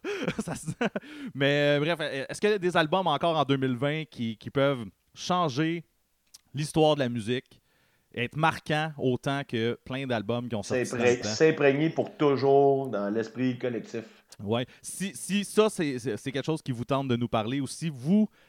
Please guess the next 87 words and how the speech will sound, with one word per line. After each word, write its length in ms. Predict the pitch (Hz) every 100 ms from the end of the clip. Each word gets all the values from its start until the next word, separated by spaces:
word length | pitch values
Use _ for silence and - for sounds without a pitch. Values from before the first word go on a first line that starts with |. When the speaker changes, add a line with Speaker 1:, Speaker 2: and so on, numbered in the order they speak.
| _
Speaker 1:
votre 240 | - 131 160
album 340 | 143 147 147
de 120 | 135 123 -
pop, 200 | 151 -
c'est 220 | - 120
pas, 120 | -
euh, 300 | 131 131 123 127 _
<laughs> 0 | 175 - 262 359 269
Speaker 2:
C'est 120 | -
pas 100 | 170
Speaker 1:
c'est, 100 | 160
Speaker 2:
The 40 | 143
Speaker 1:
c'est 100 | 165
Speaker 2:
Dream 20 |
is 120 | 190
Speaker 1:
plus, 60 | 151
Speaker 2:
Over, 300 | 147 160 131
ouais. 120 | 131
Speaker 1:
c'est 160 | 127 185
pas 120 | 190
The 60 | 175
Dream 220 | 151 165
is 120 | 151
Over, 200 | 156 135
Speaker 2:
Mais 60 | 127
Speaker 1:
puis 60 | -
c'est 80 |
Speaker 2:
je 40 | 143
vais 40 |
te 40 | 160
Speaker 1:
plus 80 | 139
Speaker 2:
dire 0 |
tout 20 |
de 60 | 156
Speaker 1:
Morbid 200 | 143 143
Speaker 2:
suite, 120 | 165
il 40 |
y 20 | 143
a 40 |
Speaker 1:
Stuff. 80 | 143
Speaker 2:
beaucoup 180 | 156 160
de 60 |
monde 220 | 139 147 147
que 80 |
ça 160 | 123 127
va 100 | 127
être 80 | 127
le 80 | 117
premier 220 | 120 123
album, 440 | 117 113 120 123
l'album 340 | 120 110 113 113
éponyme. 500 | 107 104 110 113 123 -
Euh, 200 | 113 107
Speaker 1:
Oui, 100 | 147
Speaker 2:
je 40 |
te 60 | 107
Speaker 1:
ça 60 | 139
Speaker 2:
dis 40 |
Speaker 1:
se 60 | -
Speaker 2:
tout 60 |
de 40 | 131
Speaker 1:
pourrait. 100 | 123
Speaker 2:
suite, 100 | 113
là. 120 | 127 123 - -
Il 40 | 123
y 40 |
a 20 |
beaucoup, 260 | 127 117 131
je 60 | 127
Speaker 1:
Fait 80 | 127
Speaker 2:
connais 180 | 117 117
du 60 |
monde, 240 | 110 123 123
je 60 | 113
pourrais 400 | 120 117 113 110
name 200 | 113 117
dropper 340 | 113 123 127
du 120 | 113 107
monde 300 | 117 123 117
que, 300 | 113 107 107 147
Speaker 1:
<laughs> 160 | - -
Speaker 2:
qui 100 | 120
vont 180 | 123
dire 160 | 120 127
ça. 160 | 117 135
Fait 180 | 131
que, 40 | 117